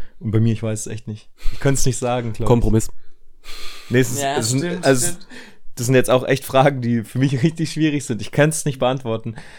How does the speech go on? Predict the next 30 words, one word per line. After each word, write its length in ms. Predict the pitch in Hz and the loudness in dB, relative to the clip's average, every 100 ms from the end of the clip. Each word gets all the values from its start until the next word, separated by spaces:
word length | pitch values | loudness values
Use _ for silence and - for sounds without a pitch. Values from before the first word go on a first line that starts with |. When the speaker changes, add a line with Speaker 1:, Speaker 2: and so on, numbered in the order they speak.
| - - | -20 -10
Speaker 1:
Ähm, 460 | - 120 120 117 113 | 2 6 6 4 0
früher 260 | - 170 160 | 2 4 4
auf 140 | - | 2
jeden 160 | 156 165 | -4 0
Fall 140 | 143 | 0
hätte 120 | 127 113 | 0 -2
ich 80 | |
gesagt, 260 | - 117 117 | -4 -4 -2
lieber 140 | 131 | -4
einen 80 | 123 | -4
Tick 160 | 123 113 - - | -6 -10 -14 -16
zu 140 | - | -6
oft 160 | 117 - | -4 -2
alleine, 520 | 107 120 135 151 160 - | 0 0 0 -4 -6 -2
weil 140 | 113 | 0
mich 180 | 117 113 | 0 -2
die 100 | 110 | -6
Gesellschaft 440 | 107 120 131 - | -2 -2 -2 -6
irgendwann 280 | 110 104 101 | -2 0 -2
so 240 | - 117 131 | -2 0 0
anstrengt, 540 | 127 131 - 120 123 | 0 -4 -4 -6 -4
dass 160 | 107 - | -8 -8
ich, 220 | 101 - _ - - - - | -12 -12 _ -20 -20 -20 -16
ich 120 | - | -6
brauch 260 | 120 127 120 | 2 2 0
so 120 | 113 | -4
ein 40 | |
bisschen 280 | 107 - 101 | -4 -6 -8
das 140 | 95 - | -8 -2
Ausruhen. 580 | 113 135 - 151 170 | 0 0 0 0 0